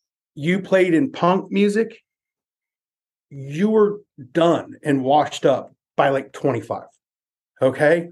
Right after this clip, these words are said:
And so after thirty years of touring, I always think it's my last year of touring. I always think,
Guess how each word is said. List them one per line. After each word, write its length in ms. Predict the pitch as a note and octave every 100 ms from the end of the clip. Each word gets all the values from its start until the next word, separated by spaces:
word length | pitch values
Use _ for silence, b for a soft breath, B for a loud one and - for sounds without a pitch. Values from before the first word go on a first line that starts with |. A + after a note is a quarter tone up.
| _ _ _ _ _ -
And 160 | D#3+
so 540 | D#3 - F#3+ F3+ E3 - _ _ -
after 400 | F3+ G#3+ A3+ G3+ -
thirty 300 | G3 G3+ A3
years 440 | G#3 F3 F#3+ F#3+ D#3
of 160 | D3+
touring, 680 | - - G3+ G#3 C3+ B2+ C3 _ _ _ _ _ _ _ _ _ _ -
I 300 | F#3+ B3 A#3+
always 580 | - F3 G#3 G#3+ G3+ -
think 480 | F3+ F3+ F3 - _ _
it's 320 | - F3 - -
my 260 | D3 D3+
last 540 | C3 C3 C#3 B2+ - A#2+
year 420 | C3+ G#2+ - - -
of 160 | A#2+
touring. 500 | - - E3 A#2 - _ _ _
I 120 | -
always 480 | G#3 D3+ F3+ G3+ G3+
think, 280 | - F3+ D3+